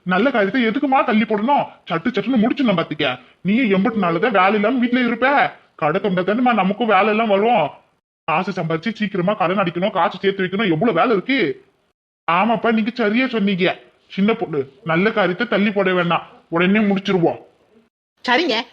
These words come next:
Speaker 2: நீங்க எல்லாரும் சொன்னதுக்கு அப்புறம் நான் மட்டும் என்ன மாட்டேன்னு சொல்ல போறேன்? அங்கிள், நீங்க பாருங்க.
Speaker 1: வர வெள்ளிக்கிழமை நாள் நல்லா இருக்கு,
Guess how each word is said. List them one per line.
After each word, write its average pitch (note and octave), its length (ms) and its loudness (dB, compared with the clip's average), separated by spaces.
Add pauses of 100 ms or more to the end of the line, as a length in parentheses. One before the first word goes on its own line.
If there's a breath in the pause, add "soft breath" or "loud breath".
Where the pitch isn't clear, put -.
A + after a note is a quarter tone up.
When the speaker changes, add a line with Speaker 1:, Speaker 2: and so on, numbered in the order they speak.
Speaker 2:
நீங்க D#4 180 0
எல்லாரும் C4 260 2
சொன்னதுக்கு A#3 320 -2
அப்புறம் C4 220 -2 (120)
நான் B3 160 0
மட்டும் C4 240 0
என்ன A3+ 80 0
மாட்டேன்னு A#3+ 320 0
சொல்ல A#3+ 160 -2
போறேன்? A#3+ 320 0 (720)
அங்கிள், A#3+ 220 0 (140)
நீங்க D4+ 200 0
பாருங்க. A3 420 -2 (720)
Speaker 1:
வர D#3 220 0
வெள்ளிக்கிழமை F3 520 0
நாள் F3+ 200 0
நல்லா E3 200 -2
இருக்கு, D#3+ 340 -2